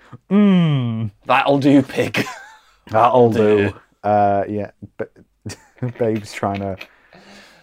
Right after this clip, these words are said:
Speaker 1: trying to get together the funds to go to, uh, uh, the beach, so she fucking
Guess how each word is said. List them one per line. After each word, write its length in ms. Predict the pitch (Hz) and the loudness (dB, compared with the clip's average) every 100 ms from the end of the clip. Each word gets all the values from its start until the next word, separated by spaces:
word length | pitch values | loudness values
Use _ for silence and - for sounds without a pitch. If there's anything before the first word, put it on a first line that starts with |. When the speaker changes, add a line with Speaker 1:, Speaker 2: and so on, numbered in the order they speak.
| _ _ | _ _
Speaker 1:
trying 260 | - 117 107 | -2 -2 0
to 60 | |
get 200 | 101 113 | -2 -4
together 320 | - 110 107 101 | -2 -2 0 -2
the 100 | 101 | -2
funds 520 | 110 101 101 98 - | -2 -2 -4 -10 -12
to 140 | - | -12
go 280 | 92 104 98 | -6 -2 0
to, 180 | 98 98 - _ - | -2 -4 -8 _ -12
uh, 60 | 110 _ _ | -12 _ _
uh, 40 | - _ - _ | -18 _ -20 _
the 80 | 107 | -10
beach, 460 | 90 101 98 - - | -4 -4 -4 -12 -14
so 240 | - 92 | -10 -10
she 80 | 85 _ _ _ | -12 _ _ _
fucking 260 | 104 92 | -10 -10